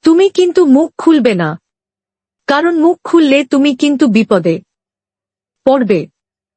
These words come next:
কারণ বিষ্ণুদেবের সাজা হবে। ওকে কেউ বাঁচাতে পারবে না।" আর ওই উকিলটার উকিলটাও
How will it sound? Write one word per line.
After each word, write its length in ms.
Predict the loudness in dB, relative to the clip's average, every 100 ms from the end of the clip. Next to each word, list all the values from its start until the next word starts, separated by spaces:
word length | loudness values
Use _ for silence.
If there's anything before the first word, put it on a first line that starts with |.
| _ _ _ _
কারণ 280 | -4 -2 -2 0
বিষ্ণুদেবের 680 | 0 0 -2 0 0 0 -2
সাজা 380 | -2 -2 -2 -2
হবে। 340 | -4 -4 -6 -10 _ _ _ _ _ _ _ _
ওকে 280 | -2 0 -2
কেউ 240 | 0 -2 0
বাঁচাতে 500 | 0 -2 -4 -2 -2
পারবে 340 | -2 -2 -2
না।" 160 | -2 -4 -6 _ _ _ _ _ _ _ _ _
আর 220 | -2 -2 -2
ওই 140 | 0 0
উকিলটার 580 | -2 0 0 2 0 -2
উকিলটাও 600 | 0 -2 0 -2 -2 -2